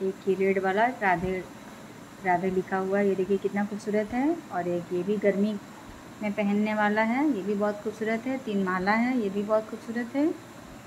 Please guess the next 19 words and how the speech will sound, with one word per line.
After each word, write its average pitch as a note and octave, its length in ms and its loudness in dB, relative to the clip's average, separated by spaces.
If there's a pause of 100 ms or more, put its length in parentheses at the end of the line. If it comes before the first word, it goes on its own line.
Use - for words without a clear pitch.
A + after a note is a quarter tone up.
(720)
और E3+ 380 -2 (360)
एक F#3 260 -2
ये G#3 180 8
है A#3 180 2
देखिए, G#3+ 400 2 (2750)
ये F#3+ 180 2
तो A3 240 2 (240)
लालटेन G3 640 10
ही A#3 180 6
है G#3+ 240 6
फ्रेंड्स, B3 540 2 (2000)
जो F#3 140 4
पहले F#3+ 360 8
गांव F#3+ 260 8
में, A3 220 8 (1040)
पहले G#3+ 280 4
क्या A3+ 180 8
अभी G#3+ 200 4
भी C4 220 2